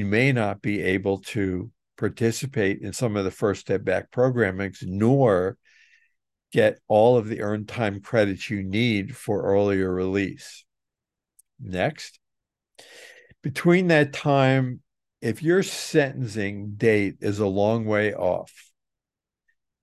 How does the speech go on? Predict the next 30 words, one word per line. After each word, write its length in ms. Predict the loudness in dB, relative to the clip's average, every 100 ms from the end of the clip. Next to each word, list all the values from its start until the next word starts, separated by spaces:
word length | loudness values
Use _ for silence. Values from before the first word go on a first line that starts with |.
| _ -12
don't 320 | 0 2 2 0
show 460 | 0 4 4 6
up 220 | 2 0
at 140 | -6 -8
sentencing 760 | -8 -8 -10 -12 -8 -8 -8 -16 _ _ _ _ _ _
where 640 | -2 4 6 8 8 4 0 _ _ _ _ _ _ _ _ _ _ _ -6
you've 320 | -4 -4 -2
been 320 | -2 -2 -8 _ -2
watching 440 | 2 2 2 -4
T 220 | -2 0
V 300 | 2 2 2
feeling 440 | 0 0 0 0 -6
depressed, 600 | -10 -4 -2 -2 -8 -10
and 160 | -4
that's 240 | 0 -2 -2
what 140 | -6
the 100 | -6
judge 340 | -4 -4 -4 -8
hears. 520 | -10 -10 -16 -20 _ _ _ _ -20 -20 -20 _ _
The 100 | -4
judge 480 | 2 6 6 4 2
needs 400 | 2 2 0 -6
to 160 | -2 0
know 480 | 2 2 2 -2
that 220 | -6 -8 -4
you've 180 | -2
either 340 | 0 2 2 0
had 360 | -2 2 4
a 100 | 4
job 540 | 2 2 2 2 0